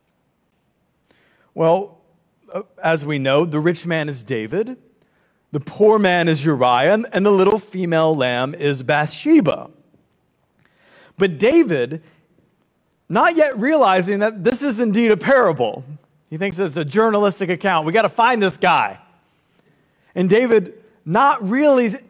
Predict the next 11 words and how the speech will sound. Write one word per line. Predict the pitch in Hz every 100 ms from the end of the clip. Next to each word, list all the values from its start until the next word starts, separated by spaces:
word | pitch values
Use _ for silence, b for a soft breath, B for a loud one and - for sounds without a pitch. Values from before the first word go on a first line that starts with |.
| -
realizing | 170 294 269 220 196 190
that | 190 185
this | 190 180
story | - - 254 240 202
had | 180 185
been | 160 165
told | - - 262 262 208
against | - 156 190 320 277 -
him, | 120 - - _ _ b b b b -
he's | 214 202 277
enraged. | - 247 240 233 285 285 240 165 113 - - -